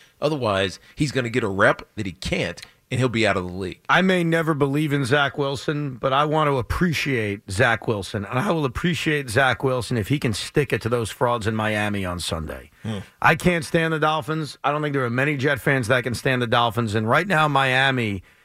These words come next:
Speaker 2: is a fraud team coming off a brutal loss, and they're banged up. They've got a lot of key injuries right now, and the Jets have a chance to take their season and have it start to really snowball, to borrow a phrase from Robert Saleh. That's what's in front of them.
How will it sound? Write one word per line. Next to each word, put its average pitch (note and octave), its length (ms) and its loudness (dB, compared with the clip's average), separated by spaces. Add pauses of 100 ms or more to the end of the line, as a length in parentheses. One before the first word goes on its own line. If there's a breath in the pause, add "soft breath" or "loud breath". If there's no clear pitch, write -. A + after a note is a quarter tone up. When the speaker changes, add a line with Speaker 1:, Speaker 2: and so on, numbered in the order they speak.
(140)
Speaker 2:
is A#2 140 0
a B2 100 2
fraud D#3+ 460 0
team C#3 320 -2
coming C#3 260 2
off C3 180 0
a A2+ 40 -2
brutal A2 380 -2
loss, D#2 460 -6 (280 soft breath)
and A2+ 140 2
they're A#2 80 4
banged B2+ 460 0
up. - 220 -4 (200)
They've A2+ 160 0
got A2+ 160 2
a G2 60 -4
lot B2 320 2
of C#3+ 80 -2
key C#3+ 220 -2
injuries G#2 400 -2
right G2+ 200 -2
now, F#2 300 -4 (260 loud breath)
and G#2+ 140 0
the A2 40 0
Jets D3 380 2
have D#3 180 4
a C3 40 -2
chance C3+ 420 -2
to A2 100 -12
take G3 320 -4
their D#3 180 0
season G2+ 580 -4 (300 loud breath)
and G#2 120 0
have D3+ 220 4
it C#3+ 100 0
start C#3+ 300 -2
to C3 120 -2
really C3+ 380 -2
snowball, A2 800 -2
to - 100 -6
borrow B2 340 2
a - 20 -4
phrase A2+ 340 -2
from G2+ 200 -4
Robert G2 320 0
Saleh. F2 400 -4 (280 soft breath)
That's E3+ 220 2
what's G#3+ 180 2
in D#3 60 2
front B2 240 2
of F2+ 100 -4
them. C2 200 -12